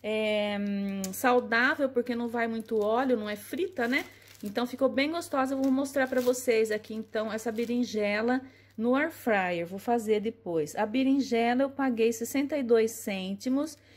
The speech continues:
um espaguete, na verdade, eu queria um espaguete preto, sabe? Pra fazer uma receita que eu vi também aqui com mariscos, mas não tinha nesse supermercado aqui, como eu não queria comprar no Continente, porque eu já queria fazer já,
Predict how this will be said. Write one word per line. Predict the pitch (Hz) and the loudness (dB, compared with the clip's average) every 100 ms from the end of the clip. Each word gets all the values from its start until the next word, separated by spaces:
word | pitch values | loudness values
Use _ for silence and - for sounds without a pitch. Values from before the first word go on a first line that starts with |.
| - - | -20 -8
um | 277 339 359 | 0 2 2
espaguete, | 349 339 302 240 262 302 302 | 0 0 0 2 2 2 0
na | 294 | -2
verdade, | 285 294 277 294 | 0 0 2 0
eu | 320 | -2
queria | 330 311 311 | -2 -2 -2
um | |
espaguete | 320 311 294 294 - | -2 -2 0 -2 -4
preto, | - 277 277 302 320 226 | -6 0 4 4 2 -4
sabe? | 262 311 311 | -2 -2 -2
Pra | - 240 | -4 -2
fazer | 247 233 | 0 0
uma | 240 233 | 0 0
receita | 233 233 226 226 233 | 0 2 2 2 0
que | 233 | 0
eu | 214 | 0
vi | 208 220 | -2 -6
também | 226 214 202 208 | -6 -4 -4 -4
aqui | 202 202 | -6 -8
com | 202 208 208 | -4 -2 -2
mariscos, | 202 202 202 262 330 - - 196 - - - - - | -2 0 0 2 0 -2 -4 -6 -6 -20 -20 -16 -2
mas | 247 254 | 0 2
não | 277 403 | 2 0
tinha | - 302 302 277 | -4 -6 0 2
nesse | 262 262 254 | 2 2 2
supermercado | 233 233 240 226 220 220 220 214 | 0 0 -2 0 -2 -4 -4 -2
aqui, | 220 220 330 | -4 -4 -6
como | 339 294 | -4 -2
eu | 254 | -2
não | 247 | -2
queria | 226 226 | 0 0
comprar | 226 214 208 202 | 0 -4 -4 -4
no | |
Continente, | 196 202 196 202 196 190 | -4 -6 -6 -6 -6 -8
porque | 190 | -8
eu | 202 | -6
já | 196 | -4
queria | 196 190 | -2 -2
fazer | 190 185 196 | -2 -4 -4
já, | 185 208 285 277 | -4 -2 0 -2